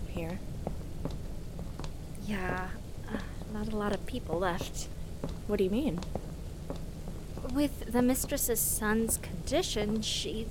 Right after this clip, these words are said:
Speaker 2: doesn't want to put him at unnecessary risk. So, not a lot of staff. And the family, uh, well, there's really only the mistress and her son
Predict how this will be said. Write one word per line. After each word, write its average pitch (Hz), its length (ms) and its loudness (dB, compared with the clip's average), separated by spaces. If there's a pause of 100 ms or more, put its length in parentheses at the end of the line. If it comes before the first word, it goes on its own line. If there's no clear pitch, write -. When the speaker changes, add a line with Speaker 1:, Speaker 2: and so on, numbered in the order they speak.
(160)
Speaker 2:
doesn't 247 340 2
want 233 120 4
to 226 60 4
put 226 200 0
him 220 160 4
at 196 100 4
unnecessary 196 800 0
risk. - 440 0 (520)
So, 233 680 4 (360)
not 208 460 2
a 214 40 -2
lot 208 220 2
of 269 60 0
staff. 208 400 0 (840)
And 226 360 2 (120)
the 226 100 0
family, 247 600 2 (320)
uh, 220 80 0 (240)
well, 220 320 0 (640)
there's 254 380 4 (100)
really 302 260 8
only 226 220 6
the 202 120 0
mistress 208 520 0
and 180 140 -4
her 180 120 -2
son 185 380 0